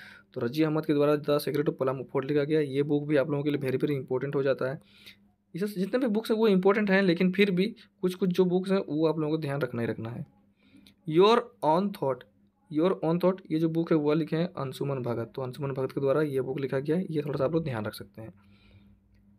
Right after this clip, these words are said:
आगे है प्लासिका एवं विजन टेक्निक। तो ये है प्लासिका एवं विजन टेक्निक, जिसको लिखे हैं विनोद बिहारी महतो। विनोद बिहारी महतो के द्वारा जो बुक लिखा गया हुआ है प्लासिका एवं विजन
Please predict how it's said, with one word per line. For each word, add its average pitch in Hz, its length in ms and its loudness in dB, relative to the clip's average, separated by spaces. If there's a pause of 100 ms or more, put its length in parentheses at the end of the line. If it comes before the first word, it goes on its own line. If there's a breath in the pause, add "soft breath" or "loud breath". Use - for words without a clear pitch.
(200)
आगे 165 260 2
है 196 140 4 (1200)
प्लासिका 175 520 4 (300)
एवं 151 340 0 (180)
विजन 143 300 2
टेक्निक। 123 440 -6 (260)
तो 135 60 -6
ये 135 240 0
है 180 80 2
प्लासिका 151 400 2
एवं 165 120 2
विजन 147 200 -2
टेक्निक, 165 260 0
जिसको - 280 -2
लिखे 147 200 -2
हैं 143 80 -2
विनोद 139 280 -2
बिहारी 127 240 -4
महतो। 113 340 -6
विनोद 127 240 -4
बिहारी 131 200 -2
महतो 131 260 -2
के 143 60 0
द्वारा 139 140 0
जो 135 80 0
बुक 135 160 -2
लिखा 143 220 2
गया 151 140 2
हुआ 131 200 2
है 135 60 2
प्लासिका 127 440 -4
एवं 156 300 -4
विजन 143 300 -2